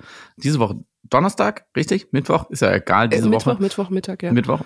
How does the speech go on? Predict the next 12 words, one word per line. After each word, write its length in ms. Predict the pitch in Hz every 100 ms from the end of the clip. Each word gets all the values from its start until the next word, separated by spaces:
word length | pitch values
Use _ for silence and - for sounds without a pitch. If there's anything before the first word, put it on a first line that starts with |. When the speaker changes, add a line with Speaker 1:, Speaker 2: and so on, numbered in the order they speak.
| -
Speaker 1:
äh, 180 | - 117 -
als 240 | 113 127
das 120 | 131
Bundesverfassungsgericht, 960 | - 135 - 113 131 151 - - 131 -
äh, 180 | - 110
in 140 | -
Karlsruhe 600 | 104 117 127 - 123 120 -
diese 240 | 117 113
Woche 160 | 107 117
Mittwoch 440 | 143 - 147 165 -
entschied, 640 | 117 110 - 147 190 - - _ _
dass 360 | - 107 - -